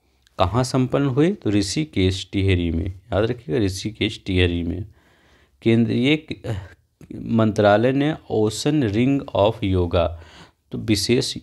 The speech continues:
कार्यक्रम का आयोजन किया, तो कौन सा वह केंद्रीय मंत्रालय था? ओशन रिंग of योगा किया, ठीक है।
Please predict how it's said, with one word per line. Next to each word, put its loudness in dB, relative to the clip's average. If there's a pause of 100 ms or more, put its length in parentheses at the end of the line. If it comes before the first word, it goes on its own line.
(200)
कार्यक्रम 0
का -2
आयोजन 0
किया, -2
तो -4
कौन 0
सा -6
वह 0
केंद्रीय 0
मंत्रालय 2
था? -6
ओशन -4
रिंग -2
of -2
योगा -2 (1300)
किया, 4
ठीक -2
है। -6